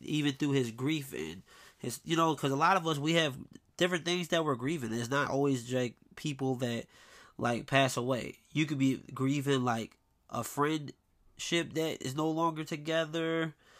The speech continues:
or a partnership that's no longer together, or someone that you really cared about was in your life for a while, and you're probably grieving that. Like, there's a lo-, like, there's different things that we can be grieving in our life, and that's another reason, you know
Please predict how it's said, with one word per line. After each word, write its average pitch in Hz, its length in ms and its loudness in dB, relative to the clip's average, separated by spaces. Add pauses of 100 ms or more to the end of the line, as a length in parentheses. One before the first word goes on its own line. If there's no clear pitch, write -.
(220)
or 104 140 -2
a 95 40 -6
partnership 160 560 2
that's 160 160 -6
no 165 140 -4
longer 160 280 -6
together, 156 440 -4
or 131 60 -2
someone 160 260 0
that 151 160 -4
you 151 60 -4
really 156 180 0
cared 156 180 2
about 151 220 6
was 135 100 0
in 135 60 2
your 120 120 0
life 151 240 2
for 160 120 -2
a 156 40 0
while, 156 380 8
and 139 80 -2
you're 147 160 -2
probably 143 300 2
grieving 120 360 -2
that. 143 200 2
Like, 135 140 -2
there's 185 100 2
a 185 40 0
lo-, 131 460 -2
like, 120 300 -4
there's 151 140 -2
different 160 340 -4
things 147 240 -6
that 131 140 -2
we 139 100 -2
can 135 80 -8
be 123 100 -4
grieving 131 340 -2
in 120 100 -2
our 120 100 0
life, 120 240 -4 (420)
and 123 140 0
that's 139 180 0
another 127 300 -4
reason, 135 340 -4
you 151 60 -6
know 147 220 -6